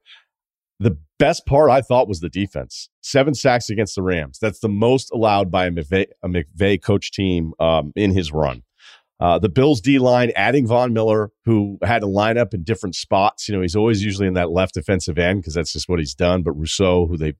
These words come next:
spent a top pick on, he likes to be in that spot. So Miller was like, "Hey, look," there's all these stories leading up to it, like, "I'll go on the right side," although they did move him around a lot. Von Miller makes you wonder why everybody doesn't want Von Miller. And yes, older players, you know, it's the same thing with Arizona last year. Be like, "Why wouldn't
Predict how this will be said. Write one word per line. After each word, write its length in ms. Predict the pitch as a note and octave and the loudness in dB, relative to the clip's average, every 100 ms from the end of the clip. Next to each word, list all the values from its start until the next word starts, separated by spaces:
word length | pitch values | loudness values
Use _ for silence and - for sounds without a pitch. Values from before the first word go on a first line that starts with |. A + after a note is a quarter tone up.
| _ | _
spent 300 | _ G2 D#2+ | _ -2 -2
a 40 | |
top 300 | - F#2 E2 | -2 -2 0
pick 200 | F#2+ - | -2 0
on, 280 | F2 E2 D2+ _ _ _ _ | 2 2 -2 _ _ _ _
he 120 | A2+ | 2
likes 220 | G#2+ G2 | 2 0
to 60 | F2 | -2
be 100 | G2+ | -2
in 80 | F2+ | -2
that 160 | F2+ | -4
spot. 320 | - F#2+ F#2 | -2 0 0
So 340 | - G2 E2+ D#2 | -2 -2 -2 0
Miller 240 | E2+ G2+ F#2+ | 0 2 0
was 160 | E2 | -2
like, 120 | F2+ | -2
"Hey, 140 | F2 G#2+ | 0 0
look," 300 | F2+ G2+ - | 2 0 -2
there's 180 | E2+ D#2 | -10 -4
all 80 | F#2+ | -2
these 120 | E2 | -2
stories 320 | - F#2+ E2 | 0 0 0
leading 180 | E2+ D#2+ | -2 -2
up 140 | E2 | -2
to 120 | G2 | -2
it, 60 | E2+ | -2
like, 160 | D#2 D#2 | 0 0
"I'll 140 | D#2+ | 0
go 180 | F#2+ E2 | 2 0
on 80 | E2 | 0
the 80 | |
right 180 | D2 D#2+ | 0 -2
side," 220 | - E2 | 0 0
although 200 | E2 E2+ | 2 2
they 120 | F#2 F2+ | 2 2
did 180 | G2 | -2
move 220 | F#2+ G2+ F2 | 0 -2 0
him 160 | F#2 | 0
around 320 | E2 F2 F#2 | 2 2 0
a 60 | D#2+ | 0
lot. 240 | D2 C2 - - - _ | -2 -2 -4 -20 -20 _
Von 280 | F#2+ C3+ F#3 | 2 2 4
Miller 280 | E3+ E3 C#3+ | 2 2 4
makes 260 | B2+ B2 C3 | 2 -2 -2
you 140 | A#2+ | -2
wonder 420 | G2 G#2 A2 G2 | 0 0 0 -2
why 500 | F2 F#2 F#2+ F#2 F2+ - | 0 2 2 2 0 -2
everybody 400 | G#2 G#2+ G2 F2+ | 0 0 0 0
doesn't 260 | F#2 F2 | -2 -4
want 240 | F2 F2 D2 | -4 -4 -2
Von 240 | D#2+ D#2 | -4 -4
Miller. 300 | D2 B1 B1 | -6 -10 -10
And 200 | - F#2+ | -6 -2
yes, 240 | G#2+ F#2+ - | 0 0 0
older 280 | A#2 A#2 C#3 | 2 4 2
players, 640 | A2+ B2 A2 A2 G#2 - _ _ _ _ _ | 2 2 4 2 -2 -8 _ _ _ _ _
you 60 | |
know, 80 | G2+ | 0
it's 80 | F#2+ | 0
the 60 | D#2 | -2
same 240 | B2 A2+ | 0 2
thing 80 | A2 | 4
with 100 | G2+ | 4
Arizona 400 | G2+ F#2 G2 F#2+ | 4 2 0 0
last 400 | F2 G2+ G#2+ - | 0 0 -2 -6
year. 160 | D2 | -8
Be 80 | C2 | -8
like, 160 | C2 B1+ | -10 -6
"Why 140 | D2 F2+ | -2 0
wouldn't 220 | G2 | -2